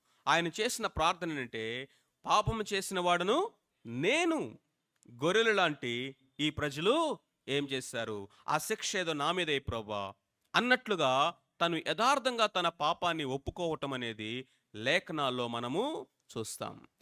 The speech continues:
ఇక్కడ కూడా కీర్తన, కీర్తనల్లో కూడా పదే పదే, పదే పదే తన యొక్క జీవితంలో ఒక ప్రామినెంట్, ఇంపార్టెంట్ విషయాన్ని మనం ఏం చూస్తామంటే,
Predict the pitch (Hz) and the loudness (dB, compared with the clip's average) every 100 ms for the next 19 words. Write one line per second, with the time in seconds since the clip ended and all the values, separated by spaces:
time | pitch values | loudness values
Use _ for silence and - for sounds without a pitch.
0 | - _ 247 339 339 262 196 151 175 - | -20 _ -4 0 0 2 4 6 4 0
1 | 254 269 240 226 220 214 - _ _ _ | -8 -4 2 4 4 0 -6 _ _ _
2 | 226 262 247 240 233 220 208 185 135 113 | -2 0 0 0 4 2 2 -2 0 0
3 | 143 180 - _ _ _ _ 180 220 330 | 0 0 -4 _ _ _ _ -2 2 0
4 | 330 233 220 226 - 175 226 - 165 131 | 2 0 2 0 0 -2 -2 -2 -4 -4
5 | 127 160 170 _ - 180 185 180 151 - | -2 -2 -6 _ -2 0 0 -2 -4 -2
6 | 254 269 240 185 127 120 143 170 _ - | -2 -2 -4 -4 -4 -2 -2 -6 _ -6
7 | 165 165 147 151 160 - 151 202 294 269 | 0 4 6 6 2 -4 0 4 4 4
8 | 208 147 185 190 233 285 269 240 196 190 | 0 -2 -8 -6 2 2 2 -4 -4 -4
9 | - 190 170 160 160 170 156 - 135 123 | -2 -2 -2 -2 -2 -4 -8 -6 -6 -6
10 | 123 110 113 131 | -6 -6 -4 -6